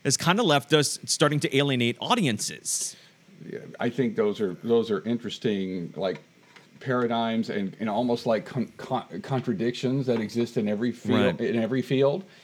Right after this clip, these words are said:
Speaker 2: Like, as we innovate in both concert music, you know, classical concert music, new music, and i-, innovation in jazz, and, like, that, the, the propulsion forward has this way of creating more and more specialization. And,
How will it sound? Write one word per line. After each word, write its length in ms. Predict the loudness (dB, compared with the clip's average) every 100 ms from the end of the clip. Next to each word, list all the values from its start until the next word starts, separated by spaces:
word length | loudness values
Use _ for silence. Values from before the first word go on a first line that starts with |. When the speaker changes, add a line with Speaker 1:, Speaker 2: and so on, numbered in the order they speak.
| -20 -10 0
Speaker 2:
Like, 180 | 2
as 240 | 4 4 4
we 220 | 4 4
innovate 480 | 4 4 4 4 4
in 320 | 2 2 -2 -12 -18 -18 -18 -20 -20 -20 -20 -20 -20 0
both 220 | 2 2
concert 320 | 0 0 2
music, 480 | 2 2 4 2 0 -6 -18 -14 -14 -6
you 100 | -2
know, 80 | -2
classical 480 | 0 0 0 0 -4
concert 360 | -2 -2 -2 -2
music, 340 | -2 -2 -2
new 180 | 0 2
music, 500 | 2 0 0 0 -2 -14 -20 -6
and 240 | -2 -2
i-, 40 | -2
innovation 600 | 0 2 2 0 0 -2
in 120 | -2
jazz, 440 | 0 0 0 0
and, 240 | 0 0 0
like, 160 | -2
that, 220 | 0 -2
the, 160 | -2 -4
the 160 | -2 -2
propulsion 760 | -2 -2 2 2 2 -2 -2
forward 720 | -2 -2 0 0 0 0 -2
has 300 | 0 -2 -2
this 260 | -4 -4 -2
way 400 | 0 2 2 2
of 220 | 0 -4
creating 600 | -2 2 2 2 0 0
more 280 | -2 -2 0
and 120 | -2
more 160 | -2 -4
specialization. 1120 | -4 -4 -2 -4 -2 -2 -2 -4 -4 -4 -4
And, 300 | -4 -4